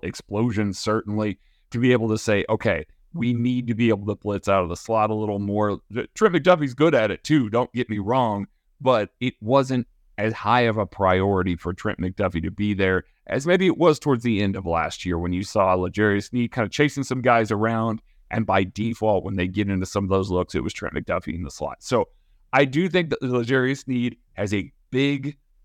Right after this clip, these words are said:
plan for him, and that might be why the secondary looked a little bit shaky at times. It limited some of the things that they felt comfortable getting on tape and exercising out there.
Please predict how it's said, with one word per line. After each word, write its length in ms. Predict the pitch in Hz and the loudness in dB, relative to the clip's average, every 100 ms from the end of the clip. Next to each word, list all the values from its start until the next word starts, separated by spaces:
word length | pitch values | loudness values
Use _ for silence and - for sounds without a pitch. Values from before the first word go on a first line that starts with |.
| _ - | _ -4
plan 420 | 131 123 87 85 | 2 2 2 -2
for 240 | 107 101 | 0 0
him, 100 | 95 - | 0 -2
and 180 | 104 104 | -4 0
that 160 | 113 - | 0 2
might 320 | 110 120 - | 0 0 -2
be 200 | 120 117 | -2 -2
why 540 | 104 98 113 120 120 113 | -2 0 2 2 2 -2
the 160 | 104 | -4
secondary 540 | 101 117 117 113 110 107 | -2 -2 0 2 2 2
looked 300 | 101 104 113 | -2 -4 -2
a 40 | |
little 240 | 104 107 | -2 -2
bit 160 | 95 - | -4 -6
shaky 800 | - - - 131 135 143 151 170 _ 135 | -10 -12 -2 -2 -2 -4 -4 -6 _ -2
at 240 | 143 - | -2 -2
times. 500 | 143 147 147 147 127 | -2 0 2 2 0
It 100 | - | -4
limited 420 | 98 117 117 110 | -2 0 0 -2
some 160 | - 110 | 0 2
of 60 | |
the 120 | 104 104 | 0 -2
things 380 | 117 113 104 | -2 0 0
that 140 | 98 92 | -4 -4
they 140 | 95 | -4
felt 300 | - 101 - | -4 -6 -6
comfortable 540 | - 117 104 110 107 104 | -6 -6 -2 -2 0 -2
getting 360 | 101 107 104 | -2 -2 0
on 240 | 92 87 95 | -2 -4 -6
tape 440 | - 143 151 143 - | -4 0 2 0 -6
and 180 | 82 - | -10 -8
exercising 800 | 127 - 127 143 127 123 127 127 | -8 -8 -4 2 2 2 0 0
out 260 | 123 123 | 0 -2
there. 240 | 131 131 | -2 -2